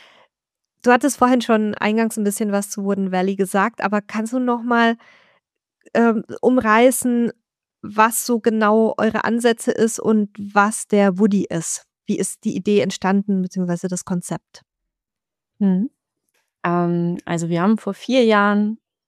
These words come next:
Speaker 2: gegründet, zu dritt, ähm, mit der Idee,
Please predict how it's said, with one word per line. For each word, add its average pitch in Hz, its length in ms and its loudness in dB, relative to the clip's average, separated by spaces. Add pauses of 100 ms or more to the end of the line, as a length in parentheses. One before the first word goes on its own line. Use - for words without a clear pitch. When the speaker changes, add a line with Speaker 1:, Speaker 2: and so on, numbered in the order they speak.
(120)
Speaker 2:
gegründet, 202 640 2
zu - 140 -6
dritt, - 420 -6 (400)
ähm, 196 480 0
mit 196 220 -2
der 190 140 2
Idee, 175 600 0